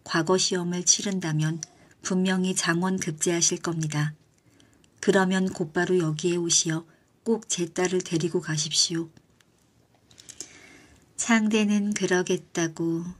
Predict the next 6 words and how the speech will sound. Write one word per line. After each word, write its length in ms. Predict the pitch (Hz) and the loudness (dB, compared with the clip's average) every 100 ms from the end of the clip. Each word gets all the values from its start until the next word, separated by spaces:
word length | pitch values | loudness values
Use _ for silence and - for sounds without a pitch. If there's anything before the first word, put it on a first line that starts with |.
| - | -12
굳게 800 | - 165 - _ - 151 156 160 | -6 -6 -6 _ 0 2 2 0
약속했어요. 1040 | 160 - 185 180 180 - 160 147 143 175 - - _ _ _ _ _ _ _ _ - | -2 0 -2 0 -4 -2 -2 0 0 -4 -8 -20 _ _ _ _ _ _ _ _ -4
과거 440 | 185 175 180 180 | 0 2 2 2
시험날 760 | 185 196 180 180 160 147 190 214 _ _ _ _ - | 0 0 0 -2 -2 -2 -2 -6 _ _ _ _ -12
창대는 840 | - 220 208 202 196 185 185 185 190 | -2 0 2 2 0 0 0 -2 0
시험장으로 1000 | - 233 226 220 208 175 151 151 147 | 2 4 2 0 -2 0 0 0 -4